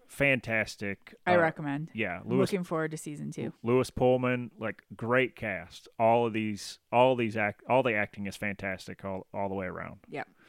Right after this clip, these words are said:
Speaker 1: So.
Speaker 2: So that was that one. And then what did you pick?
Speaker 1: I picked after that. I, I was gonna pick Rebels season two, and I didn't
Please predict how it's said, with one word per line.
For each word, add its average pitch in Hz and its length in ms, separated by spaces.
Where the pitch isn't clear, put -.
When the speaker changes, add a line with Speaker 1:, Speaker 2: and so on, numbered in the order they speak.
Speaker 1:
So. 92 340
Speaker 2:
So 185 180
that 175 220
was 185 100
that 170 220
one. 202 340
And 185 140
then 185 120
what 185 140
did 170 160
you 180 100
pick? - 360
Speaker 1:
I - 40
picked 185 220
after 135 220
that. 139 360
I, 135 140
I 139 100
was 135 160
gonna 226 200
pick 151 300
Rebels 131 340
season 110 400
two, 101 380
and 107 100
I 120 60
didn't 113 560